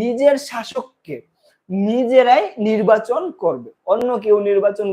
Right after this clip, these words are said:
করবে না যে কে শাসক হবে এবং কে হবে না, নিজের শাসককে নিজে নির্বাচন করবে। এখন একটা বড় সড়ো কোয়ার্টস, very important, যেটা আব্রাহাম দিয়েছিলেন, কি বলেছিলেন, যে democracy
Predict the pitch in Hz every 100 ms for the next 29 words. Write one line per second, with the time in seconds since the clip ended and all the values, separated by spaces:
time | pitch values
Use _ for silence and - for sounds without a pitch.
0 | 175 156 170 180 165 180 196 190 196 190
1 | 190 - 165 165 240 - _ - 165 190
2 | 180 185 156 135 123 120 _ _ - 220
3 | 202 254 254 233 240 233 - 285 - _
4 | _ 196 208 220 190 254 339 - - 190
5 | 180 175 - 160 151 139 117 107 _ _
6 | _ _ _ _ 170 180 - 285 269 214
7 | 208 185 - - 240 175 165 175 202 220
8 | 220 202 214 214 _ 202 185 139 - -
9 | _ 165 156 220 269 269 226 185 165 139
10 | 131 110 _ _ 175 196 - 180 180 190
11 | 196 220 339 208 185 180 175 208 233 302
12 | - _ _ - 254 240 254 254 262 269
13 | 302 - _ - 196 196 170 151 240 277
14 | 311 302 269 285 277 277